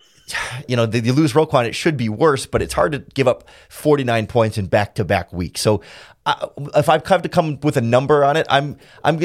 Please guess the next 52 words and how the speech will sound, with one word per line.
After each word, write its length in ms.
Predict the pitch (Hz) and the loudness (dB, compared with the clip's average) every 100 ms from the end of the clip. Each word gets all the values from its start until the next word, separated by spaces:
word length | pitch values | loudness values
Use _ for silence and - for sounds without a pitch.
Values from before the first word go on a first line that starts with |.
| - | 0
I'm 120 | 160 | -2
thinking 320 | - 190 147 | 0 -2 0
thirty-five 1120 | 113 - - 190 196 180 - 143 143 139 135 - | -4 -12 -2 0 0 -4 0 2 4 2 -2 -12
twenty-seven. 1000 | - 127 123 110 - - 113 104 69 - | -4 -2 -2 -2 -4 0 0 -2 -8 -14
The 80 | - | -2
Bears 240 | 127 147 | 0 2
get 220 | - 160 | 0 -4
three 140 | - 151 | -4 -2
touchdowns 400 | 147 127 135 123 | 0 2 0 0
and 80 | 107 | -2
a 20 | |
couple 240 | - - | -2 -2
of 80 | 127 | -6
field 300 | - 131 123 | -2 -2 0
goals 240 | 113 113 107 | 0 0 0
in 80 | |
there. 200 | 101 104 98 - - | 0 0 -2 -18 -14
The 80 | - | 0
Dolphins 420 | 123 127 127 113 - | 2 2 -2 -6 -4
get 160 | 131 - | -4 0
their 140 | 120 | 0
five 280 | - 110 110 | 2 0 2
touchdowns 460 | 110 - 104 104 | -2 -2 -2 -2
and 100 | 101 | -6
feel 180 | 92 120 | -6 -6
pretty 260 | - 123 107 | -4 -4 -2
good 180 | 110 104 | 0 0
about 180 | 98 | 0
how 140 | 95 92 | 0 -2
things 220 | 101 90 | -2 -4
are 60 | 92 | -2
rolling. 340 | 95 95 95 - - - | -2 -2 -4 -10 -16 0
And, 140 | 160 | 0
and 160 | 156 160 | 2 2
maybe, 220 | 170 170 | 2 0
you 160 | 156 147 | 0 2
know, 140 | 135 | 2
it 120 | 123 | 2
gets 180 | 135 139 | -2 -4
to 100 | - | -4
be 320 | 127 127 110 - - _ _ | -2 0 -2 -6 -20 _ _
thirty-five 800 | - 180 160 143 156 135 123 104 | 0 2 2 2 2 2 0 -6
fourteen 840 | - _ - 139 117 - 151 110 | -14 _ -2 -2 0 0 0 2
or 60 | 104 | 2
thirty-five 500 | 143 131 123 110 101 | 2 0 0 -2 0
seventeen, 460 | 131 117 107 101 | 0 0 -6 -6
and 80 | 95 | -6
it's, 120 | 87 | -6
it's 180 | - 110 | -8 -4
the 80 | 117 | -2
Bears 360 | 110 131 123 | 2 2 0
getting 340 | 101 117 110 | 0 0 0